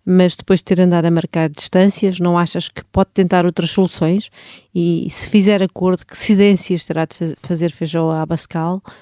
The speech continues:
E, e isso não vai ou não virar política e socialmente de Espanha?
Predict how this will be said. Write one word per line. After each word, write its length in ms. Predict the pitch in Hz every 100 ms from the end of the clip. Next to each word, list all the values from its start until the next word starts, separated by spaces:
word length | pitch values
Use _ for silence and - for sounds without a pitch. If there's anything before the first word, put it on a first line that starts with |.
| _ _
E, 160 | 175 185 -
e 360 | 185 185 208
isso 320 | 220 - 185 160
não 800 | 165 156 160 156 151 156 151 151
vai 380 | 156 190 190
ou 100 | 175
não 220 | 170 170 156
virar 320 | 165 165 160 -
política 560 | - 202 196 - 170 170
e 40 |
socialmente 640 | - - 175 156 160 156
de 80 | -
Espanha? 460 | - 175 170 185